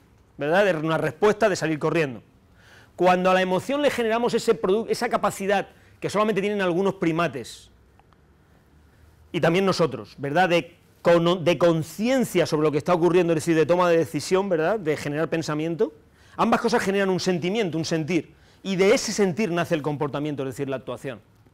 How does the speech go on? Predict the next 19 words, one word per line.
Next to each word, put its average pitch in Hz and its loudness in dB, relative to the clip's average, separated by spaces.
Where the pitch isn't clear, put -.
Es 170 0
muy 214 2
importante 190 0
para 165 2
las 160 0
personas 175 -4
de 180 -4
marketing 156 -6
del 147 -8
siglo 170 0
veintiuno 160 -2
controlar 147 -4
muy 170 -2
bien 170 -2
cómo 165 0
generar 156 -4
atencionalidad. 131 -6
De 160 4
hecho, 240 2